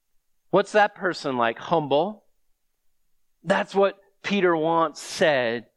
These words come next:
of the church. Because then when there's different opinions in the church, but humility, when there's difference in opinions in the church, but recognition that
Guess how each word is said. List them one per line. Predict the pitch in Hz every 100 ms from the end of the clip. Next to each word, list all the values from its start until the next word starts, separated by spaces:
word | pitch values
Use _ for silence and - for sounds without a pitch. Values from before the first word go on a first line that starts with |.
| _ _ -
of | 147 139 131
the | 143
church. | - 185 139 - - - _ _ _ _ _ _ _ _ _ _ _ _
Because | 160 - 196 156
then | 208 233
when | 202 190
there's | 170 -
different | 190 214 226 220
opinions | 214 226 220 190 160
in | 160
the | 147
church, | - 143 139 - - _ -
but | 170
humility, | - 185 170 175 233 214 127 117 127 226 - _ _ _ _ _ _ _ _ _ _ _ _ _ _ _ _ _ _ _ _
when | - 190
there's | 190 180 -
difference | 208 208 208 -
in | 196
opinions | 185 190 208 214 190
in | 180
the | 165
church, | - 180 175 -
but | 170 160
recognition | 190 196 185 151 185 190 185 165
that | 156 151